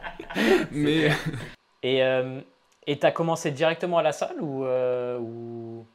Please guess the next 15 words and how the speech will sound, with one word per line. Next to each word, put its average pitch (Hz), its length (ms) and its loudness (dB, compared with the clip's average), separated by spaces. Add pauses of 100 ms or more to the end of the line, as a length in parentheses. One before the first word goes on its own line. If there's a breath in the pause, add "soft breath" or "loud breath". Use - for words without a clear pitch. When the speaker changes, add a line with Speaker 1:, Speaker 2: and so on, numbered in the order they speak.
(140)
Speaker 2:
poids 123 180 -2
de - 80 -10
corps 139 680 0
ou 120 680 -4 (260)
Speaker 1:
Non, 104 300 -8 (200)
en, 107 100 -8
en 117 220 -6
vérité, 120 540 -2
j'ai 110 220 -2
commencé, 120 540 -4
euh, 98 340 -6 (140)
chez - 200 -8
moi 120 340 -2
avec, 113 440 -4
euh, 98 420 -8